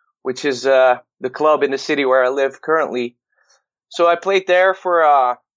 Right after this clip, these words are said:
for a lot of years, and then, um, along the way, Martijn Nijhoff, which I work with now, was one of my coaches, started doing, uh,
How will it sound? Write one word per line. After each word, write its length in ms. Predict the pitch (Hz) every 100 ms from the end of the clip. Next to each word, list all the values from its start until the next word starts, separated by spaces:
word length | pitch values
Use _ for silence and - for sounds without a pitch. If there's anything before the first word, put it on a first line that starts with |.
| _ _ _ _
for 100 | 147
a 60 | 147
lot 180 | 156 156
of 80 |
years, 380 | 135 156 196 208
and 120 | 165
then, 240 | 147 143 143
um, 540 | 117 127 127 127 131 -
along 340 | 139 151 160
the 80 | 147
way, 380 | 151 165 160 147
Martijn 480 | 139 135 165 147
Nijhoff, 460 | 143 160 151 131 131 -
which 220 | 139 135
I 60 | 131
work 220 | 139 135
with 200 | 131 131
now, 380 | 139 135 120 - -
was 140 | 123
one 160 | 139 143
of 20 |
my 120 | 127
coaches, 600 | 113 147 151 131 123 - _ _ _ _ _ _ _
started 460 | - 175 170 151
doing, 340 | 170 165 165 165
uh, 340 | 156 151 147